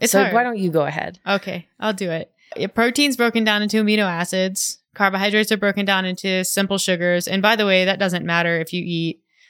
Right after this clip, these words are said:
Speaker 1: a complex carbohydrate or a simple carbohydrate. It's all broken down into a simple
Speaker 2: No
Speaker 1: sugar.
Speaker 2: way.
Speaker 1: Yeah, way.
Speaker 2: So you're telling me that fruit isn't that bad for you?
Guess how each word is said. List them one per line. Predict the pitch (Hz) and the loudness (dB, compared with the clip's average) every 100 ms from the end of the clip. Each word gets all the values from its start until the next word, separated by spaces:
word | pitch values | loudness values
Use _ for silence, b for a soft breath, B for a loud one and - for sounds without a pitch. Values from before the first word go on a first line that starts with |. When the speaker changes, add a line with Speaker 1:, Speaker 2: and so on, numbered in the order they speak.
| b _ | b _
Speaker 1:
a | 170 | -12
complex | - 175 185 190 175 | -2 -2 0 -2 -2
carbohydrate | - 180 175 175 170 170 165 | 0 0 2 0 0 0 -2
or | 170 | -2
a | 165 | -2
simple | 240 247 | -2 -2
carbohydrate. | 196 175 165 165 165 170 165 | 0 -2 -2 -2 -2 0 0
It's | 185 | 2
all | 220 220 | 2 2
broken | 208 185 185 | -2 -2 0
down | 170 165 | 0 -2
into | 170 | -4
a | 175 | -4
simple | - 190 180 | 0 4 6
Speaker 2:
No | 180 | 6
Speaker 1:
sugar. | 180 175 | 4 4
Speaker 2:
way. | 170 156 151 156 _ | 4 2 0 -6 _
Speaker 1:
Yeah, | 240 294 | -2 0
way. | 277 214 220 262 - _ | 0 0 0 -2 -10 _
Speaker 2:
So | - - 196 190 185 180 - - | -6 2 4 4 4 0 -4 -6
you're | 185 | -6
telling | 185 196 190 196 185 | -2 2 2 4 2
me | 175 170 165 | 2 0 0
that | 160 - - | -2 -4 -16
fruit | - 165 156 147 - | -6 -2 -2 -4 -6
isn't | 151 151 147 139 | -6 -4 -6 -6
that | 131 131 - | -6 -6 -6
bad | - 131 - | -6 -6 -6
for | - 156 | -4 0
you? | 165 175 180 | 2 2 2